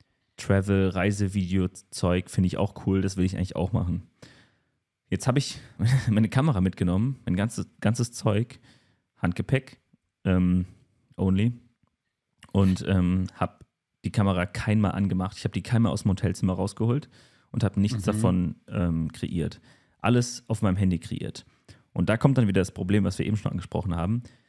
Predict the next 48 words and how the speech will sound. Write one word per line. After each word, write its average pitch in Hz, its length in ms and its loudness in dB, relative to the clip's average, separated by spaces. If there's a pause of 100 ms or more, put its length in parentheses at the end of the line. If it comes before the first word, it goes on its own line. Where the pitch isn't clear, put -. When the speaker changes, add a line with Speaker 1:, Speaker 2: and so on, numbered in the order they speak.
(220)
Speaker 1:
Dann 104 120 0
hat 123 120 2
man 117 80 2
diese 95 220 -2
Han-, 135 180 0
Handyqualität 107 880 -2 (420)
und 98 140 0
für 113 100 0
voll 190 280 0
viele 147 480 0 (260)
hier - 160 -2
in 104 80 0
Deutschland, 113 460 0
die - 60 -6
gucken 135 260 0
sich 107 140 -2
dann 101 160 2
ein 101 180 -2 (500)
Marrakesch-Video 95 840 0
an 113 340 0 (420)
und 101 100 4
denken 110 160 0
sich, 101 160 -4
„Boah, 98 160 4
geil.“ 90 320 -2 (400)
Und - 180 0
ich 175 100 -2
guck - 180 -2
mir 139 80 4
diese 101 180 2
Videos 95 280 2
an 127 280 2 (220)
und 98 100 2
denk 107 140 2
mir, 101 260 0 (200)
„Boah, 90 80 -4
die 90 80 -2
Qualität 95 460 -2
ist - 100 -12
scheiße. - 300 -4
Ich - 120 -4
hatte 123 140 0
meine 127 200 2
D 113 80 -2
S 117 100 -4
L 127 100 -2
R 139 60 0
dabei. 123 340 0